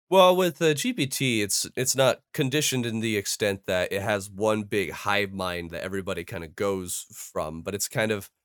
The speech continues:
you can condition it yourself for each conversation that you start. Like, when I've been playing with it, I, I'm, I'm, I'm playing a, a game and I'm asking it how to play the game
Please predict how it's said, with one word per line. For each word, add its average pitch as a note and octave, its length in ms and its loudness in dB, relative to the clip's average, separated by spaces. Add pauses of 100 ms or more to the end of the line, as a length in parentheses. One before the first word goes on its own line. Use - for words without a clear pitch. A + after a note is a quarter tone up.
(200)
you E3 100 -2
can E3 180 -4
condition C3+ 440 0
it A#2 140 0
yourself F#2+ 680 -2
for G2+ 240 -4
each G2 240 -6
conversation F#2+ 760 -6 (320)
that F2 140 0
you F2 120 -8
start. - 460 -6 (180)
Like, G2 80 -2
when A#2+ 140 4
I've C3+ 120 4
been B2 180 -2
playing B2+ 340 0
with G2+ 180 -6
it, D#2+ 160 -6 (360)
I, A2+ 500 6
I'm, G#2+ 160 -4
I'm, G2 400 -6
I'm G#2+ 100 -2
playing C3+ 320 2
a, - 140 0
a G#2+ 100 0
game G#2 500 2
and F2+ 120 -6
I'm F2 100 -8
asking G#2+ 400 -2
it F#2+ 140 -4
how G2 240 -4
to G#2 160 -10
play G2 220 -4
the F2 100 -8
game E2+ 380 -12